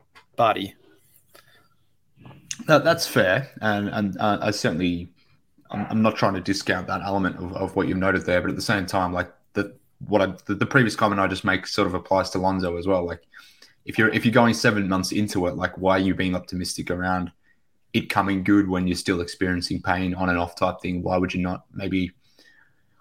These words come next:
Speaker 2: I don't know, why would you not wanna have a surgery a little bit earlier on if there are other options out there to explore? Um, but, you know, look, it's, it's not my body. I'm not running the team. I'm not Lonzo. So you make a fair point there. But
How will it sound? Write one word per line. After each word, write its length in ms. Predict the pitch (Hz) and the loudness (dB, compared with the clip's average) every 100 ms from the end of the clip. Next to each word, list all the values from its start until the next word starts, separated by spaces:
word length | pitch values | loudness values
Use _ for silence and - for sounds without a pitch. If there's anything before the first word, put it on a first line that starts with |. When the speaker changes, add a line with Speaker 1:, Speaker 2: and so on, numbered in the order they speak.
| _ - | _ -2
Speaker 2:
I 40 | 127 | 4
don't 80 | |
know, 100 | 123 | 6
why 120 | 92 107 | 6 6
would 140 | 113 | 6
you 80 | 110 | 2
not 100 | 107 | 4
wanna 140 | 104 | 4
have 120 | 95 | 4
a 40 | 90 | 2
surgery 380 | 101 95 - 92 | 0 -2 0 2
a 60 | |
little 180 | 90 92 | 2 2
bit 120 | 90 | 0
earlier 300 | 85 87 90 | 2 2 4
on 120 | 90 | 2
if 120 | 92 - | 2 2
there 140 | 95 | 4
are 180 | 92 87 | 6 4
other 160 | 90 | 2
options 360 | 80 - - 92 | 2 2 -2 0
out 160 | 90 90 | 0 0
there 120 | 90 | -2
to 160 | - | -2
explore? 520 | 87 - - 87 90 - _ | -6 -6 -2 -2 -2 -8 _
Um, 540 | 90 90 87 87 87 - _ _ _ - | -10 -8 -8 -8 -12 -14 _ _ _ 0
but, 180 | 107 - | 2 4
you 80 | |
know, 40 | 117 | 4
look, 220 | 101 - | 4 0
it's, 200 | 90 - | -6 -4
it's 160 | - 101 | -2 0
not 120 | 110 | 4
my 140 | 107 | 4
body. 360 | 101 101 101 101 | 6 4 6 4
I'm 120 | 92 | 2
not 120 | 98 | 0
running 220 | 90 95 92 | 2 2 2
the 80 | |
team. 380 | 90 98 92 87 | 0 0 0 2
I'm 80 | 95 | 0
not 160 | 95 82 | 0 -2
Lonzo. 420 | 87 92 87 87 | -2 0 0 0
So 220 | - 92 85 - | 0 0 -2 0
you 100 | 95 | 2
make 160 | 98 | 2
a 40 | - | 2
fair 180 | 90 | -2
point 320 | 85 87 87 87 | -2 -6 -8 -4
there. 160 | 87 | -4
But 180 | 82 92 | -4 -6